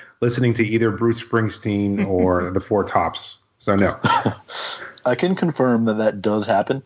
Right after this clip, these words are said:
Speaker 2: I went to school in Miami. I was there for four years. That is not an uncommon sight.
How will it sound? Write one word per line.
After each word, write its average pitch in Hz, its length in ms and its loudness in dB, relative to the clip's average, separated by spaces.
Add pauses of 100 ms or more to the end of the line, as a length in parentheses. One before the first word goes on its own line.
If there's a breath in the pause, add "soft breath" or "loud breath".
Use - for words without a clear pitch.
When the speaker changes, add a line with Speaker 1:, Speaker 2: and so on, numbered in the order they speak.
Speaker 2:
I 98 100 -4
went 101 200 -2
to 104 80 -2
school 120 300 0
in 127 80 2
Miami. 131 400 2
I 98 80 0
was 92 160 -4
there 98 160 0
for - 100 -8
four 98 260 0
years. 113 380 2
That 104 160 0
is 95 180 0
not 107 360 0
an 110 120 0
uncommon 107 480 0
sight. - 220 -2